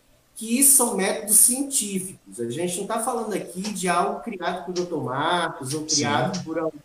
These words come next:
Speaker 1: al-, alguém. São criados a nível científico, né? Então, a gente utiliza de, de, de, de métodos que já são estabelecidos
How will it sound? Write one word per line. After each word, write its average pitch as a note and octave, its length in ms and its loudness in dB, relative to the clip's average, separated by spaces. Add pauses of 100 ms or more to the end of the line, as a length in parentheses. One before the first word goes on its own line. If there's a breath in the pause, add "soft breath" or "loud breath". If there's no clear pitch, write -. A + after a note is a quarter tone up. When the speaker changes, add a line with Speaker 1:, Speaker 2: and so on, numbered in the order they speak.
(200)
Speaker 1:
al-, D3 320 -4
alguém. C3 320 -4 (360)
São F3+ 240 2
criados F#3+ 500 4
a G3 60 0
nível A3+ 680 2
científico, A3+ 1160 0 (160)
né? C#3+ 400 -4 (280)
Então, B2+ 140 -2
a F3 60 4
gente G3+ 240 0
utiliza A3 480 -2
de, F3+ 220 -8
de, D#3+ 300 -10
de, C#3 380 -8
de C3+ 160 -6
métodos E3+ 1040 0
que G3 160 -10
já A3 160 2
são A#3 240 4
estabelecidos G#3 1040 0